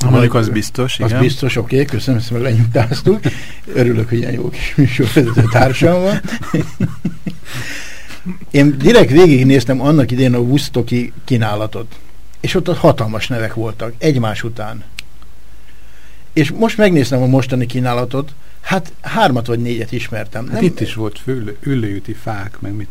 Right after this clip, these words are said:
Speaker 1: tudom én. Komoly,
Speaker 2: Most,
Speaker 1: nagyon
Speaker 2: most,
Speaker 1: komoly
Speaker 2: most,
Speaker 1: zenekarok
Speaker 2: most,
Speaker 1: voltak
Speaker 2: most,
Speaker 1: ott.
Speaker 2: most tényleg, Zoli, vagy, vagy valaki mondja már nekem. Tehát én
Speaker 1: Volt a
Speaker 2: vagyok
Speaker 1: Korda
Speaker 2: elmar-,
Speaker 1: Gyü-, György is.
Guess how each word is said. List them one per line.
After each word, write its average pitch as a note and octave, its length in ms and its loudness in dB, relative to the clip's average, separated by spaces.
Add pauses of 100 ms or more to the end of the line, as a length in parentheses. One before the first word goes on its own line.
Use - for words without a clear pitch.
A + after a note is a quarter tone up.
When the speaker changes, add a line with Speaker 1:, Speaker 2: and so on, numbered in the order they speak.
Speaker 1:
tudom G2+ 260 -6
én. G#2 220 -6 (320)
Komoly, G2+ 300 -4
Speaker 2:
Most, A2 120 0
Speaker 1:
nagyon E3 140 6
Speaker 2:
most, E3 140 4
Speaker 1:
komoly E3+ 140 4
Speaker 2:
most, A#2+ 120 2
Speaker 1:
zenekarok A#2+ 420 2
Speaker 2:
most, F3+ 120 6
Speaker 1:
voltak E3+ 220 4
Speaker 2:
most, D#3 180 2
Speaker 1:
ott. - 180 0
Speaker 2:
most D#3 240 2
tényleg, E3+ 240 4
Zoli, C#3+ 200 6
vagy, C#3 240 2
vagy C#3+ 160 2
valaki D#3 340 6
mondja C3+ 280 4
már A#2+ 160 0
nekem. A#2+ 360 -2 (160)
Tehát C3 200 -2
én E3+ 180 6
Speaker 1:
Volt F3 120 10
a F3 40 10
Speaker 2:
vagyok E3+ 140 10
Speaker 1:
Korda D#3 220 6
Speaker 2:
elmar-, D#3+ 260 8
Speaker 1:
Gyü-, B2+ 240 -2
György G#2+ 380 0
is. - 400 -8